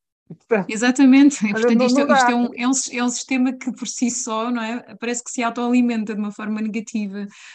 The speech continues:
Speaker 1: Sim,
Speaker 2: porque se,
Speaker 1: sim,
Speaker 2: se por
Speaker 1: sim,
Speaker 2: um
Speaker 1: sim.
Speaker 2: lado eles não têm financiamento,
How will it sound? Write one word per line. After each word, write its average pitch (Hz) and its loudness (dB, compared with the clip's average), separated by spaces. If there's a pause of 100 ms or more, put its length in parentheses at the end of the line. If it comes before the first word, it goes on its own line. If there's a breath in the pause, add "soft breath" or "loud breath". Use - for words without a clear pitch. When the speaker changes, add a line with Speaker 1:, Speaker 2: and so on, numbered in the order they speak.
Speaker 1:
Sim, 311 -12
Speaker 2:
porque - -8
se, - -6
Speaker 1:
sim, 277 -2
Speaker 2:
se 247 2
por 247 4
Speaker 1:
sim, 262 8
Speaker 2:
um 262 8
Speaker 1:
sim. 254 8
Speaker 2:
lado 208 4
eles 202 2
não 220 4
têm 220 0
financiamento, 202 0